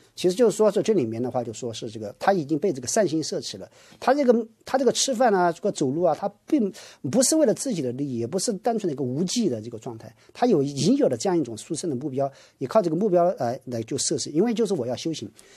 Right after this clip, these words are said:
修行的话，他就是说吃饭，他是修行的一个助缘，是这样的。如果你修行者欲界的众生，你不吃饭、不睡觉、不走路，这个没办法生存的。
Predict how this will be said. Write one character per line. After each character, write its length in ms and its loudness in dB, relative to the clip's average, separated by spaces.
修 220 4
行 220 4
的 80 4
话， 120 6
他 120 2
就 120 2
是 80 0
说 120 2
吃 180 2
饭， 160 0
他 140 -2
是 120 -2
修 220 0
行 160 -2
的 40 0
一 20 -2
个 100 -2
助 180 -6
缘， 220 -8
是 140 -6
这 80 -4
样 80 0
的。 80 -4
如 160 -2
果 80 6
你 80 6
修 180 -2
行 140 2
者 100 2
欲 140 4
界 100 0
的 80 2
众 180 0
生， 160 -4
你 100 0
不 80 0
吃 160 2
饭、 160 6
不 80 -2
睡 180 2
觉、 180 6
不 120 0
走 180 0
路， 160 -2
这 120 -4
个 120 0
没 200 -4
办 200 2
法 140 -10
生 180 -10
存 220 -16
的。 120 -20